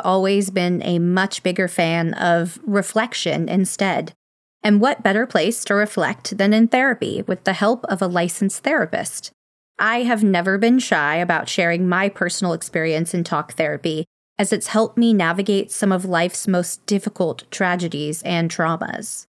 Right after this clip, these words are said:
Therapy has always offered me a healing space to share and shift my perspective.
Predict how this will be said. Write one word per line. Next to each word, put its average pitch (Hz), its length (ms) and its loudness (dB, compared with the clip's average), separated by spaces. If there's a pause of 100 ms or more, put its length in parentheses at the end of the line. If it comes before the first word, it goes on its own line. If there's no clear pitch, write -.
(280)
Therapy 233 540 0
has 214 220 0
always 196 360 2
offered 180 400 -2
me 180 280 2
a 160 140 0
healing 233 520 2
space 175 580 -2
to - 120 -6
share 208 640 0
and 180 180 0
shift - 480 -2
my 180 160 0
perspective. - 880 -6